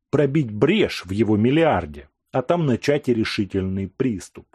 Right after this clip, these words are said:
Всемирный банк вырос почти чудесным образом. Почему бы этому учреждению, опираясь на весь христианский мир, не сделаться через несколько лет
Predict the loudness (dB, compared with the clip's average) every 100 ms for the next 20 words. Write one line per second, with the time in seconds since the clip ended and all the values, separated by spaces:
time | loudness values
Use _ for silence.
0 | _ _ _ _ _ _ -8 0 2 4
1 | 4 0 2 2 2 -4 0 2 2 0
2 | -2 -2 -2 -6 -8 -6 -8 -4 0 0
3 | 0 0 2 0 0 -4 -8 -12 -16 _
4 | -2 0 2 2 2 0 0 0 0 -2
5 | -2 0 0 2 2 2 2 0 0 -2
6 | 2 2 2 0 0 0 2 2 0 -4
7 | -4 -4 -2 0 0 -2 -2 0 2 2
8 | 0 -2 2 2 2 -2 -2 2 4 2
9 | 0 -2 -2 0 0 2 2 -2 -2 -6
10 | -2 0 2 0 0